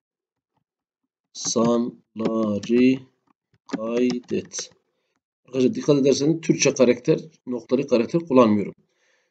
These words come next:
Şimdi şuraya, e, şuraya, e, şey yazacağım şimdi.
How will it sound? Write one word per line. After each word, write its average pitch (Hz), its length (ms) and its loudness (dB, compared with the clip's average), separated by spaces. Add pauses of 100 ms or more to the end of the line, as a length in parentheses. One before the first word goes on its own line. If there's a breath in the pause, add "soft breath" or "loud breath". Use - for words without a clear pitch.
(100)
Şimdi - 260 -10
şuraya, 143 680 6 (960)
e, 110 800 0
şuraya, 117 640 2 (2500)
e, 113 400 -4
şey 143 200 0
yazacağım 95 460 2
şimdi. - 340 -12